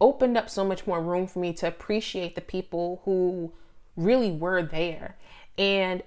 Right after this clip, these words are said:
funny enough, when I just didn't even think or stress about the idea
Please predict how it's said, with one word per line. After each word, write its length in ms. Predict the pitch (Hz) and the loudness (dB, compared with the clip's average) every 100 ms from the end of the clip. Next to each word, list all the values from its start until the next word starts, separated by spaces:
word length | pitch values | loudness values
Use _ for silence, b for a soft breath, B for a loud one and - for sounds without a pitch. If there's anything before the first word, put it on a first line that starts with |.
| - | -2
funny 320 | 247 262 240 | 2 2 2
enough, 540 | 196 175 185 165 - - - - - - - | -2 -2 -2 -2 -6 -16 -20 -20 -20 -18 -8
when 260 | 180 202 | 0 2
I 200 | 208 220 | 2 2
just 420 | 185 262 262 - 165 | 0 -2 -6 -4 2
didn't 240 | 233 277 | 2 4
even 260 | 262 208 165 | 0 0 -2
think 340 | 190 220 - | -4 -4 -4
or 80 | 170 | -4
stress 400 | - 180 202 - | -4 -2 -2 -2
about 240 | 180 185 | -4 -4
the 140 | - - | -4 -2
idea 500 | 180 175 175 175 | -2 -2 -2 -2